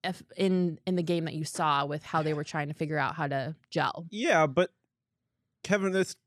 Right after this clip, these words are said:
Speaker 2: this is his fourth game with the Suns. They've won all four, and in the first three, he scored twenty-three, twenty, and thirty-seven points. And Devin Booker also got his. Like, I, I, I am not really concerned about the chemistry issues or anything like that. Like, you, they've demonstrated already that they can play very effective basketball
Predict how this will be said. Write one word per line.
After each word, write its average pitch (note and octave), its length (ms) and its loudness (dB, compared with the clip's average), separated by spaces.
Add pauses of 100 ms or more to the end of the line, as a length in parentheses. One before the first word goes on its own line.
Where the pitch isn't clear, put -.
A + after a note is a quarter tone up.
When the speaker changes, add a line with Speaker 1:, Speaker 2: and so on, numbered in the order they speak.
Speaker 2:
this F3+ 240 0
is D#3+ 100 2
his A#2+ 100 2
fourth C#3+ 360 4
game C3 180 0
with B2+ 140 2
the A2+ 40 -2
Suns. F2 400 -4
They've G#2+ 180 2
won A#2 260 2
all A#2 160 4
four, G2 500 2
and G#2+ 100 0
in A2+ 80 2
the G#2+ 60 2
first B2+ 420 4
three, A#2 220 4
he G2 80 -8
scored F#2 240 -4
twenty-three, G#2+ 540 0
twenty, G2+ 300 -2
and E2+ 140 -8
thirty-seven F#2 480 -2
points. - 380 -10 (320)
And G2 420 -2
Devin B2 220 2
Booker A#2 240 4
also G#2+ 320 2
got F2+ 220 0
his. F2+ 240 -2
Like, G2 100 2
I, A#2+ 120 2 (460)
I, G3 440 4
I D#3+ 180 4
am G3 160 4
not D3 220 6
really B2 180 6
concerned G#2+ 460 0
about F#2+ 260 2
the - 80 -6
chemistry G2 640 -2
issues D#2+ 400 -4
or F2+ 120 -2
anything F#2 300 -6
like E2+ 200 -6
that. F2 240 -2
Like, F#2 160 -8
you, A2 100 0
they've A2 200 -4
demonstrated B2+ 500 -2
already G2+ 260 2
that F2+ 140 -10
they G2 80 -8
can F#2+ 120 -12
play A2 200 2
very F#2+ 280 0
effective F#2 360 -2
basketball F2 580 0